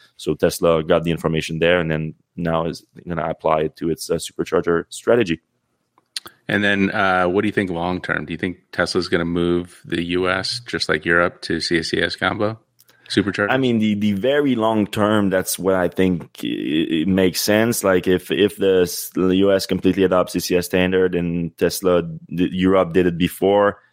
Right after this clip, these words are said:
Speaker 1: and that's how Tesla responded in Europe with that, I think that would be the logical step in the U S. But I, I, I,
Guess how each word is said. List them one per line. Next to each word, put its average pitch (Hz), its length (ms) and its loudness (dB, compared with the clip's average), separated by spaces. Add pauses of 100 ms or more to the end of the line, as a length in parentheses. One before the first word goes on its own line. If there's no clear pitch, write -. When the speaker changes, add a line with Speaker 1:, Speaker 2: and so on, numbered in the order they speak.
(220)
Speaker 1:
and 90 180 4
that's 90 220 2
how 95 180 2
Tesla 90 300 0
responded 92 480 2
in 87 80 -2
Europe 90 440 2 (180)
with 92 300 0
that, 87 280 2
I 90 60 2
think 87 380 -2
that 90 180 2
would 87 180 0
be 90 120 -2
the 85 120 0
logical 85 480 0
step - 320 -2
in 85 80 -6
the 82 100 0
U 85 220 2
S. 113 180 0 (520)
But 95 280 0
I, 90 140 2
I, 90 420 2
I, 90 40 2